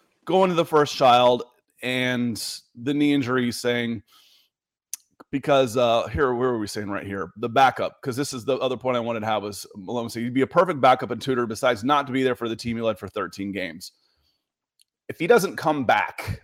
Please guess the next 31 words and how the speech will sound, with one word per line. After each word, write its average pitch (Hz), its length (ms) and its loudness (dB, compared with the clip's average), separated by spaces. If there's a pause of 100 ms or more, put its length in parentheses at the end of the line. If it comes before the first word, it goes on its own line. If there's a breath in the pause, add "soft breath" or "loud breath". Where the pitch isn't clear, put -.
(120)
at 147 180 4
all, 104 480 0 (320)
then 135 220 0
we'll, 117 240 -4 (160)
then 113 180 -2
we'll 107 140 -4
know. 85 320 -8 (640)
He's 202 180 -6
gone 196 240 2
for 196 120 -2
a 180 40 -6
couple 156 240 -4
of 123 60 -2
days. 98 340 -8
It's - 100 -14
Wednesday, 131 520 -2 (400)
you 117 80 -8
know, 113 80 -2
off 92 180 -2
a 135 60 -2
bye 117 220 4
week 117 220 -2
where 110 100 -8
he's 113 160 -6
the 104 100 -6
backup 104 420 -2
and 104 80 -18
he's 101 80 -10
having 107 180 -2
a 107 40 -12
child. 92 300 -6